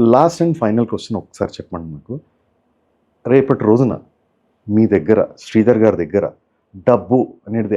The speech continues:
అయిపోతే, డబ్బు అనేది అయిపోతే కనుక అప్పుడు శ్రీధర్ గారు ఏం చేస్తారు? మీ, మీ, మీరు బేసిక్‌గా మీకు దగ్గర డబ్బు అయిపోయిన తర్వాత శ్రీధర్ గారి నెక్స్ట్ స్టెప్ ఏంటి? And ఎవరికైతే మీరు సహాయం చేశారో వాళ్ళ దగ్గర సహాయానికి వెళ్తారా మీరు?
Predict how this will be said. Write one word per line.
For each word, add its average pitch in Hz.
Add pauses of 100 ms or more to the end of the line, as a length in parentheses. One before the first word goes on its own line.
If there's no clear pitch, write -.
అయిపోతే, 98 (500)
డబ్బు 120
అనేది 131
అయిపోతే 110
కనుక 92
అప్పుడు -
శ్రీధర్ 107
గారు 107
ఏం 98
చేస్తారు? 71 (440)
మీ, 113 (200)
మీ, 135 (600)
మీరు 127 (1200)
బేసిక్‌గా 117 (180)
మీకు 110
దగ్గర 98 (100)
డబ్బు 120
అయిపోయిన 127
తర్వాత 98
శ్రీధర్ 135
గారి 135 (200)
నెక్స్ట్ 104
స్టెప్ -
ఏంటి? 78 (560)
And 147 (200)
ఎవరికైతే 147
మీరు 143 (100)
సహాయం 113
చేశారో 117 (120)
వాళ్ళ 95
దగ్గర 117 (120)
సహాయానికి 107
వెళ్తారా 95
మీరు? 196